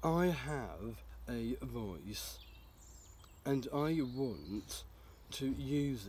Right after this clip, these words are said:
it to im-, im-, improve the lives of my friends and, and, um, others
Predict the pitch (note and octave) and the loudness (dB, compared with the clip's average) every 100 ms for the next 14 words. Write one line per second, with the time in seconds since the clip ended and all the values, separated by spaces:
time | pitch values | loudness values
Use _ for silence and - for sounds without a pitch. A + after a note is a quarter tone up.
0 | E2+ G2 F2+ - - - - - - A2+ | -6 -6 -6 -10 -12 -12 -12 -12 -10 -6
1 | C#3 C#3 C3+ C3 C#3 C3 C3 - - - | -4 0 2 2 4 4 4 2 -10 -14
2 | - C#3+ C3 - B2 B2+ C#3 A2+ F#2 E2+ | 0 2 2 -2 -6 0 2 2 -2 -6
3 | F#2+ A2+ - - - - - A2+ A#2+ - | -6 -8 -8 -14 -14 -14 -6 0 0 0
4 | B2+ C3 A#2+ F#2 - F2 G2 A#2 - - | 0 2 2 0 -4 -8 -4 -4 -6 -10
5 | - - - A#2+ A2+ B2 C3 C3 A2+ G2 | -14 -14 -12 -6 -2 0 2 0 -2 -4
6 | - - B2 B2 F2+ E2 F#2 A2 B2 - | -8 -4 0 0 0 -2 -2 0 0 -4
7 | - - - - B2 A#2+ - - - - | -12 -18 -16 -12 -4 -4 -4 -12 -16 -6
8 | B2 B2 B2 A#2 B2 - - C#3 C3 G2+ | 0 2 4 2 2 -2 -2 2 2 0
9 | E2+ D#2 G#2 A2 | -4 -6 -4 -6